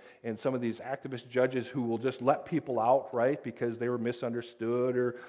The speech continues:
whatever, right? We look at that and we go, "How could they let them go? They deserve to be punished. They deserve to be punished." That is not a good judge,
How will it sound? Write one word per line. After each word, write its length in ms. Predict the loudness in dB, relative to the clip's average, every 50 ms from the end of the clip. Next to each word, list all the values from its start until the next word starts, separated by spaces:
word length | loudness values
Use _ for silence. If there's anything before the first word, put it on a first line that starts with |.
| -18 -16 -8
whatever, 640 | -2 0 2 4 6 6 4 4 2 -2 -6 -6 -4
right? 400 | -2 0 0 0 -2 -4 -10 -20 -20 _ _ 2
We 120 | 4 6
look 220 | 8 8 6 6 4
at 100 | 0 0
that 120 | 0 -2
and 80 | -2 -2
we 60 | 0
go, 220 | 2 0 0 -2 -8 -18 -16
"How 560 | -12 -10 -8 -6 -2 0 2 4 6 6 6
could 220 | 4 2 -2 -2 0
they 140 | 2 2
let 280 | 2 2 0 0 0 0
them 220 | -2 -2 -2 -2
go? 580 | -4 -4 -4 -4 -2 0 0 0 0 -2 -4 -10 -16 -20 _ _ -20 _ _ _ _ _ _ _ _ _ _ _ _ _ _ _ _ _ _ _ _ _ _ -4
They 160 | 0 0 2
deserve 420 | 2 2 0 2 2 2 2 2
to 60 | 0
be 120 | 0 0 -2
punished. 800 | -2 -4 -4 -2 0 0 0 0 0 -4 -6 -14 -18 -20 -20 -20 _ _ _ _ _ _ _ _ _ _ _ _ _ _ _ _ _ _ _ _ _ _ _ _ 0
They 100 | 0 2
deserve 400 | 2 0 0 2 4 4 4 4
to 80 | 2 0
be 100 | -2 -2
punished." 260 | 0 -2 -2 -2 -4 -14 -10 0
That 180 | 4 4 6 6
is 160 | 6 4 4
not 200 | 6 6 8 6
a 40 | 6
good 260 | 4 2 0 0 0
judge, 460 | 2 4 6 6 6 6 4 0 -8